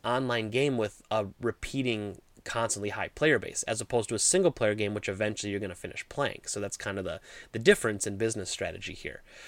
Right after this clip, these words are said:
Uh, so apparently they're also making some changes to the game's Shadow Wars mode.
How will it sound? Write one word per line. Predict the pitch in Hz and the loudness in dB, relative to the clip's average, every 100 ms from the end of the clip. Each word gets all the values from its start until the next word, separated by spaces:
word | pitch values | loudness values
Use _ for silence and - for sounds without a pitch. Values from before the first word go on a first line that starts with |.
| - - | -16 -2
Uh, | 110 110 95 101 - - - - - - | 4 6 6 0 -16 -20 -20 -20 -16 -2
so | - | 4
apparently | 151 160 170 170 | 6 6 6 6
they're | 143 | 6
also | - 160 - 160 | 6 2 4 2
making | 135 - 120 | 2 0 0
some | - 117 | 0 0
changes | - 113 110 110 104 | 0 0 0 -2 -2
to | - 120 113 110 | -2 2 2 2
the | 107 | 0
game's | 107 104 104 98 | -2 -2 -2 -4
Shadow | - - 170 202 185 | 0 2 4 6 4
Wars | 107 98 98 107 | 4 2 0 -2
mode. | 101 82 95 | -4 -2 -4